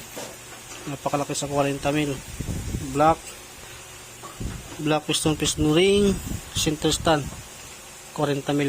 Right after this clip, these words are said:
sir, mga sir ang inabot. Diba, napakalaki. At, ah, si Madam kasi, yung may-ari nito, wala din siyang ka-idea sa, sa motor.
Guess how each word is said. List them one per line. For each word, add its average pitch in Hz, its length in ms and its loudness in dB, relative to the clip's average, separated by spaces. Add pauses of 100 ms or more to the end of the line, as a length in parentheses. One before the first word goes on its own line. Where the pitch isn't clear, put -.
sir, 143 160 2
mga 139 320 0
sir 139 160 0
ang 139 140 -2
inabot. 135 400 0 (760)
Diba, 127 240 0
napakalaki. 123 560 0 (1700)
At, 131 160 -8
ah, 135 320 6
si 139 480 2
Madam 135 320 0
kasi, 127 320 2
yung 127 80 0
may-ari 131 320 4
nito, 127 320 0 (1300)
wala 175 240 6
din 170 160 6
siyang 165 160 2
ka-idea 156 640 4
sa, 131 320 0
sa - 160 -2
motor. 131 320 -2